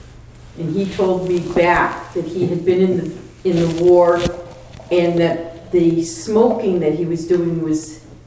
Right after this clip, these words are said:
basically calming him in a way that he didn't do violence. That he would have done violence had he not quelled the urges by doing the smoking.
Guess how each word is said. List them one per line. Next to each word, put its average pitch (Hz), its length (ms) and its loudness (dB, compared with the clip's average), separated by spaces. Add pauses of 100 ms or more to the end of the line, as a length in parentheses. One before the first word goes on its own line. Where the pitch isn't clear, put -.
(140)
basically 202 640 4
calming 208 580 0
him 190 240 2
in 185 120 2
a 180 60 0
way 170 380 2
that 156 300 0
he 180 100 -6
didn't 160 320 0
do 165 160 -2
violence. 123 800 -4 (960)
That 160 180 0
he 202 180 -4
would 208 240 6
have 220 180 2
done 196 260 2
violence 180 560 2
had 156 320 -2
he 180 160 -4
not 170 540 -2 (840)
quelled 196 600 2 (840)
the 185 220 4
urges 190 800 2 (280)
by 156 140 -2
doing 156 280 -2
the 147 80 -4
smoking. - 560 -8